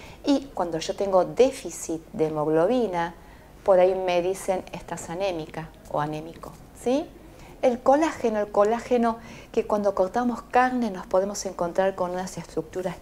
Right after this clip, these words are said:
chatas blancas y es justamente, son haces de colágeno. O los receptores, esos receptores que me van a determinar,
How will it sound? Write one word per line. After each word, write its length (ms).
chatas 400
blancas 680
y 80
es 100
justamente, 680
son 300
haces 680
de 160
colágeno. 600
O 300
los 220
receptores, 640
esos 280
receptores 560
que 120
me 120
van 160
a 60
determinar, 720